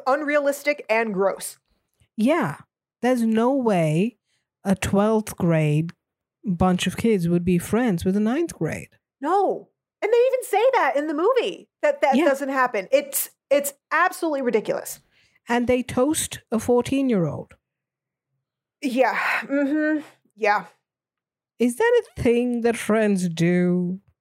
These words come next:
Speaker 2: I seem to be having very different type of friends.
Speaker 1: Yeah. Yeah, we're gonna dive into all that. <laughs>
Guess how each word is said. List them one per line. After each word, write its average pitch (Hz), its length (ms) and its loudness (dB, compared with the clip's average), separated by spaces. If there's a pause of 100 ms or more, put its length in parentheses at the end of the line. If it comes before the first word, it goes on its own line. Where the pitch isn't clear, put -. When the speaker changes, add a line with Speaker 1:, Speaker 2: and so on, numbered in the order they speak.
(260)
Speaker 2:
I 202 140 2
seem 254 320 0
to 254 120 -4
be 214 280 2
having 196 380 0
very 185 240 2
different 170 460 -2
type 156 220 0
of 151 120 -6
friends. 147 800 -6
Speaker 1:
Yeah. 247 300 0 (540)
Yeah, 240 140 0
we're 302 140 0
gonna 262 180 0
dive 214 320 0
into 220 260 -2
all 220 200 -2
that. 220 520 -2
<laughs> 415 40 -6